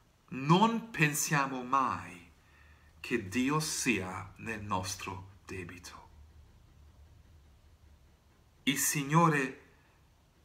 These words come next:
non è mai nel nostro debito. Signore, risparmiami da questo inganno, risparmiami da questo modo così errato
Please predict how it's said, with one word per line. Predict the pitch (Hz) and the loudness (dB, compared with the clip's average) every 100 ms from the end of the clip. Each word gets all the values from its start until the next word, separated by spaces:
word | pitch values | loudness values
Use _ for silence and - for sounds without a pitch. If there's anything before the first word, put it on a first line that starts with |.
| _ _ _ _ _ _ _ _ | _ _ _ _ _ _ _ _
non | 120 151 160 | 4 8 10
è | 156 | 10
mai | 143 139 185 190 175 175 - | 8 12 12 12 8 4 0
nel | 139 | 2
nostro | 123 120 120 | 2 2 -2
debito. | 110 101 92 - | -6 -6 -8 -10
Signore, | 92 - 135 170 165 151 165 - - _ _ _ _ _ _ _ | -8 -4 2 4 4 2 -2 -18 -20 _ _ _ _ _ _ _
risparmiami | 160 160 156 - - 151 180 170 139 107 104 104 95 - _ _ _ _ _ _ _ _ _ _ _ | 0 2 4 0 2 8 10 10 6 -2 -2 -8 -12 -16 _ _ _ _ _ _ _ _ _ _ _
da | - 120 | -2 -2
questo | - 127 - | 0 -4 -2
inganno, | 107 95 98 95 - - - | -2 0 -2 -4 -10 -16 -2
risparmiami | 123 131 - - 147 175 175 135 110 101 87 82 - _ _ _ _ _ _ _ _ _ - | 0 0 -2 4 6 6 6 0 -4 -6 -8 -12 -18 _ _ _ _ _ _ _ _ _ -18
da | - 127 127 | 0 2 2
questo | 147 - 139 | -2 -2 0
modo | 131 151 160 147 135 135 | 2 6 6 6 2 0
così | - 139 147 | -4 0 2
errato | 139 131 156 160 156 - 90 85 | 2 4 6 6 4 -4 -8 -10